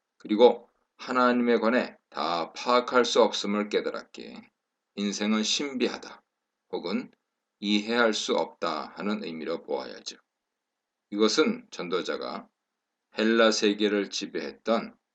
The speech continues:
인간 능력과 이성에 대한 무한 신뢰에 반기를 든 것입니다. 구 절 십사 절입니다. 전도자 나의 말이 아니라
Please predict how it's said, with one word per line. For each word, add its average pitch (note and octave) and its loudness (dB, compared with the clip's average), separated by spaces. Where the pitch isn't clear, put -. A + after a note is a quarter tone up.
인간 G#2 2
능력과 F#2+ -4
이성에 E2 -6
대한 B1+ -16
무한 F2 -6
신뢰에 E2 -8
반기를 - -10
든 D#2 -14
것입니다. - -12
구 A2+ -6
절 A2+ 8
십사 G2 0
절입니다. D2+ -10
전도자 A2 2
나의 G2 0
말이 F#2+ -2
아니라 D2 -8